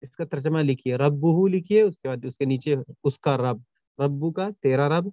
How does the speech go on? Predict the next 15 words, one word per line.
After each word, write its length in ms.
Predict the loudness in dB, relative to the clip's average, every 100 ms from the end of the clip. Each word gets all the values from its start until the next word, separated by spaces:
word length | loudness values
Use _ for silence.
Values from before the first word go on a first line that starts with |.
| _ -4
रब्बी 380 | -4 0 0
मेरा 280 | 2 0 0
रब। 200 | -2 -6 _ _ _ _ -4
छोटे 220 | 2 2
छोटे 220 | 2 0 0
sentence 760 | _ _ -4 0 2 0 -2
को, 220 | -6 -4
incomplete 560 | -2 -2 -4 -4 -4 -4
sentence 440 | -4 -4 -2 -4 -6
को, 280 | -4 -2 -4 -4
जुमला 240 | 0 2 2
नाक़िसा 480 | 2 0 -2 -2 0
को 140 | 0
भी 120 | 0
लिखिएगा 540 | 0 -2 0 -2 -2